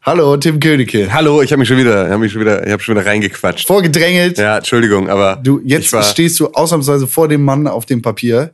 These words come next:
Speaker 2: Ich wu-, ja, ja, ich, ich wurde eben gerade so en-, enthusiastisch, in dem Moment, in dem du so enthusiastisch
Speaker 1: Ja.
Speaker 2: wurdest, dass wir hier einen Pixelbook-Podcast machen, dachte ich, "Oh mein Gott, oh mein Gott, oh mein Gott, das ist wirklich wahr. Wir machen einen Pixelbook-Podcast", und musste dann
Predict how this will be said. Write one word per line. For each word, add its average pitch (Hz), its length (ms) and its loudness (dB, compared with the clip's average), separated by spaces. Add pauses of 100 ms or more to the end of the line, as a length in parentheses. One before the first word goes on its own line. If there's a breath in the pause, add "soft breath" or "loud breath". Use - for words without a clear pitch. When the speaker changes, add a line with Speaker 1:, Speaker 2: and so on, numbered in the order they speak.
Speaker 2:
Ich 107 180 -2
wu-, 131 180 2
ja, 113 320 0
ja, 110 160 2
ich, - 180 -4
ich 123 140 -4
wurde 143 180 2
eben 139 120 2
gerade 135 180 0
so 127 100 2
en-, 90 200 0 (240)
enthusiastisch, 123 680 -2
in 117 120 0
dem 117 80 4
Moment, 117 200 0
in 113 60 2
dem 110 160 0
du 156 140 2
so 143 100 4
enthusiastisch 107 560 0
Speaker 1:
Ja. 98 80 0
Speaker 2:
wurdest, 107 280 2
dass 110 180 -2
wir 113 80 4
hier 107 240 2
einen 107 160 0
Pixelbook-Podcast 127 680 -2
machen, 113 220 -4
dachte 110 180 -4
ich, 143 60 4
"Oh 143 40 2
mein 139 140 2
Gott, 139 100 0
oh 147 40 -2
mein 147 120 0
Gott, 143 140 -2
oh - 20 -4
mein 147 120 0
Gott, 147 120 0
das 139 140 0
ist 123 80 -6
wirklich 131 220 0
wahr. 135 280 2
Wir 110 80 -2
machen 127 220 0
einen 135 100 -2
Pixelbook-Podcast", 110 760 -2
und 110 80 -2
musste 110 180 -4
dann 104 180 -4